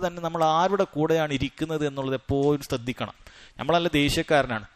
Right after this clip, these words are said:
നമ്മൾ പോയി ഇരിക്കുന്നതും അതേപോലെ ദേഷ്യക്കാരുടെ കൂടെയാണെങ്കിൽ ആ സ്വഭാവം ഒരിക്കലും മാറൂല. കാരണം എപ്പോഴും നമ്മൾ ഇത് തന്നെയാണ് കാണുക. നമ്മളെ സ്വഭാവം മാറ്റണമെങ്കിൽ നല്ല, നല്ല രൂപത്തിൽ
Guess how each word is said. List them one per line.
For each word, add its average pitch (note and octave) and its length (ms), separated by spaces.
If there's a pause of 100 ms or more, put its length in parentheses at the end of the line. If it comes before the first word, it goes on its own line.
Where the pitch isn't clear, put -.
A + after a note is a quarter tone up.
നമ്മൾ C#3+ 200
പോയി D3+ 180
ഇരിക്കുന്നതും F3 440
അതേപോലെ E3 360
ദേഷ്യക്കാരുടെ D#3+ 520
കൂടെയാണെങ്കിൽ D3+ 500
ആ D3 40
സ്വഭാവം C#3+ 340
ഒരിക്കലും C#3 360
മാറൂല. A#2 360
കാരണം - 400
എപ്പോഴും C3 240
നമ്മൾ D3 160
ഇത് C3+ 120
തന്നെയാണ് C3+ 300
കാണുക. G2+ 280 (560)
നമ്മളെ B2 180
സ്വഭാവം F#3 340
മാറ്റണമെങ്കിൽ F3 400
നല്ല, C#3 360 (520)
നല്ല C3 260
രൂപത്തിൽ C#3 380